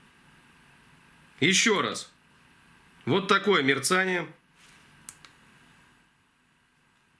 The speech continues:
По кругу со всех сторон.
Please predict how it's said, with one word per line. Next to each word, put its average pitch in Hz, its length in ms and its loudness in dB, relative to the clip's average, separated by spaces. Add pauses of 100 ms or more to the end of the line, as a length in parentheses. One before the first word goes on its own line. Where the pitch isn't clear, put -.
(1700)
По 196 320 2
кругу 165 640 0
со 170 200 0
всех 180 320 0
сторон. 165 540 -2